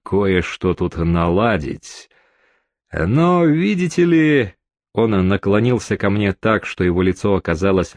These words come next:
всего в одном-двух дюймах от моего, «для меня это оказалось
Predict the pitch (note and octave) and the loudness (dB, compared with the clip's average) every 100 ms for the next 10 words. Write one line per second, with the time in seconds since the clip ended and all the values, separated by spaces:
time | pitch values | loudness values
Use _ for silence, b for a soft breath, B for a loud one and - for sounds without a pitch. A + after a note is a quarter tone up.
0 | F#2 - F2 F2+ G2 E2+ E2+ E2 A2 G#2+ | -20 -8 -2 0 2 0 0 0 -2 -2
1 | F2 E2 D#2+ G2+ - D#2+ D2 E2 A2 G2+ | -2 -2 0 -2 -2 -4 -4 -2 0 0
2 | F#2 E2 - - E2 - D2+ E2+ E2+ F#2+ | -2 -4 -8 -10 -10 -6 -2 0 0 0
3 | C3+ B2+ F#2+ _ _ _ _ _ _ _ | 0 0 -4 _ _ _ _ _ _ _
4 | _ _ _ - C2+ D2 D#2+ D#2 D#2 D#2+ | _ _ _ -10 -8 -6 -4 -4 -4 -2
5 | D#2+ A2+ F3 A3+ D#3 - D3+ C#3+ - F2 | -2 0 0 0 -2 -2 -2 -2 -2 -4
6 | D#2 C2+ F#2 G#2+ A#2 G#2+ - - - | -4 -4 -2 0 0 0 -4 -16 -20